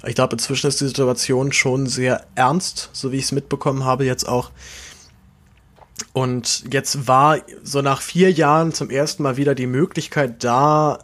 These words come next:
sich noch, also sich nochmal für eine, für einen kurzen Zeitraum zu verabschieden. Äh, das Geld hat zu der Zeit gestimmt und ich hatte irgendwie die Zeit, das so halb war. Also ich hab mein Semester so ein bisschen gekürzt, äh, aus freien Stücken und dann auch die letzten zwei Wochen einfach dann, äh,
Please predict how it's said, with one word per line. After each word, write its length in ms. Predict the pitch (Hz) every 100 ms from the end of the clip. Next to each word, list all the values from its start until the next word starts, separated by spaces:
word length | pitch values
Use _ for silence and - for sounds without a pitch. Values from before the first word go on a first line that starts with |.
| _ _ -
sich 480 | - 135 127 - - -
noch, 240 | - 127 -
also 180 | 135 123
sich 140 | 127 127
nochmal 260 | 131 127
für 140 | 123 143
eine, 160 | 127
für 160 | 113 -
einen 80 | 123
kurzen 320 | - 135 127
Zeitraum 340 | 131 123 123
zu 120 | - 107
verabschieden. 580 | 120 - - 143 139 - - - -
Äh, 260 | - 127 123
das 160 | 127 -
Geld 220 | 147 156
hat 180 | 139 -
zu 140 | 151
der 120 | 131
Zeit 220 | 135 139
gestimmt 480 | - 131 135 131 -
und 220 | - 127
ich 100 | 123
hatte 160 | 127 131
irgendwie 240 | 117 127
die 120 | 113 104
Zeit, 400 | - 127 135 -
das 200 | 104 - - - - -
so 180 | - 104
halb 260 | 117 117 104
war. 220 | 113 127
Also 140 | 113
ich 100 | 101
hab 100 | 107
mein 120 | 110 107
Semester 380 | 110 107 -
so 60 | 110
ein 60 | 113
bisschen 220 | 117 120
gekürzt, 540 | 113 - 175 - -
äh, 280 | 95 135 135 - - - - -
aus 140 | 113
freien 260 | - 127 131
Stücken 420 | - 151 151 135
und 240 | 110 117
dann 120 | 123
auch 120 | 117 127
die 120 | 123
letzten 260 | 120 -
zwei 180 | - 117
Wochen 200 | 113 131
einfach 260 | - 110 113
dann, 240 | 117 110 - - -
äh, 160 | 110